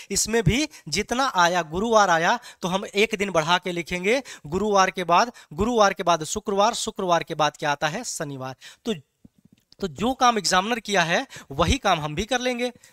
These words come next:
तो इस हिसाब से आंसर क्या जाएगा, शनिवार। अगर वहां क्वेश्चन का आंसर दिया होता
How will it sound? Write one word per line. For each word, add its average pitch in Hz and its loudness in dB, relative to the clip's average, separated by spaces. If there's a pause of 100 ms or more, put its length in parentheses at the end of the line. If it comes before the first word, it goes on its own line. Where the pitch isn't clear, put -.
(120)
तो 262 -2
इस 240 -2
हिसाब 185 2
से - -4
आंसर 185 0
क्या 170 0
जाएगा, 165 2 (200)
शनिवार। 139 -6 (220)
अगर 190 2
वहां 196 6
क्वेश्चन 190 -4
का 190 2
आंसर 180 -2
दिया 175 -2
होता 185 2